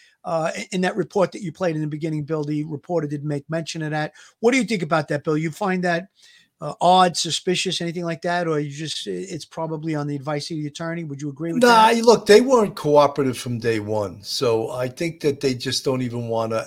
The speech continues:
Speaker 2: be asked any more questions. I think they're very concerned potentially to be sued civilly, so I
Speaker 1: Right.
Speaker 2: think they,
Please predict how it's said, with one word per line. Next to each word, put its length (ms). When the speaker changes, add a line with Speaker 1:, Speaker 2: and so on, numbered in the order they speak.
Speaker 2:
be 200
asked 240
any 160
more 200
questions. 560
I 100
think 200
they're 140
very 500
concerned 640
potentially 800
to 120
be 120
sued 360
civilly, 640
so 280
I 100
Speaker 1:
Right. 120
Speaker 2:
think 180
they, 200